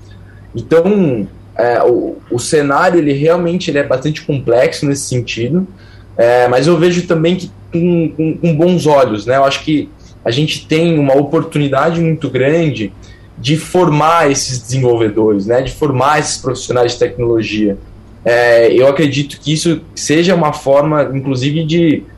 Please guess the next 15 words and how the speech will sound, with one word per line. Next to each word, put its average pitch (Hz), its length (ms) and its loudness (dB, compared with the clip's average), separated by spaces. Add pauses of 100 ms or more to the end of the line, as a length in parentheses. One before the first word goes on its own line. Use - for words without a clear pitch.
(200)
de 139 40 2
atacar 147 520 2
e 139 60 -2
diminuir 139 480 0
a - 20 2
desigualdade, 135 880 2
né, 117 160 -2
de 123 140 -2
dar 131 80 6
oportunidade 156 880 0
para 156 140 -6
as 147 80 -8
pessoas 143 420 -2
se - 140 -12
qualificarem. 135 680 -2